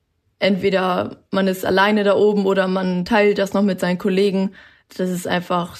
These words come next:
total schön und bestätigt einen dann nochmal, dass es unter anderem der richtige Beruf war, ganz klar.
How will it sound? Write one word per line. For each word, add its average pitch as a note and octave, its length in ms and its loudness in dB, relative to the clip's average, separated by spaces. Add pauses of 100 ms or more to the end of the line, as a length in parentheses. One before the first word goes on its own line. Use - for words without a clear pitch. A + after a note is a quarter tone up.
(140)
total F3+ 340 -4
schön G3 360 2
und F3+ 320 -2
bestätigt G#3 540 0
einen F#3 160 0
dann F3+ 100 0
nochmal, F#3+ 320 0
dass F#3 220 -4
es - 200 -10 (420)
unter C4+ 300 2
anderem G3 320 2
der F3+ 180 0
richtige F#3+ 320 -4
Beruf F3+ 400 -10
war, G2+ 200 -4
ganz - 280 -8
klar. G#2+ 360 -4